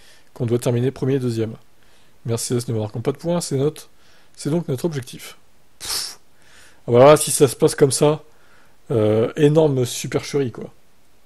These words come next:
Quel, quel, ça serait honteux, vraiment, s'ils font un doublé Red Bull, et que Mercedes, ça fait zéro point.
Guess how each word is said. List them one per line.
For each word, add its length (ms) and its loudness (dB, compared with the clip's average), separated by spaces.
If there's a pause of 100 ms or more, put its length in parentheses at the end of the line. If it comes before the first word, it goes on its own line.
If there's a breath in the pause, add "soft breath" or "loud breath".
(520 soft breath)
Quel, 480 8
quel, 320 6
ça 140 -8
serait 240 -2
honteux, 240 0
vraiment, 360 2
s'ils 220 -10
font 160 -10
un 40 -2
doublé 220 -4
Red 140 0
Bull, 240 -10 (240 soft breath)
et 20 -20
que 120 -4
Mercedes, 320 0
ça 220 -4
fait 180 -6
zéro 240 0
point. 260 -10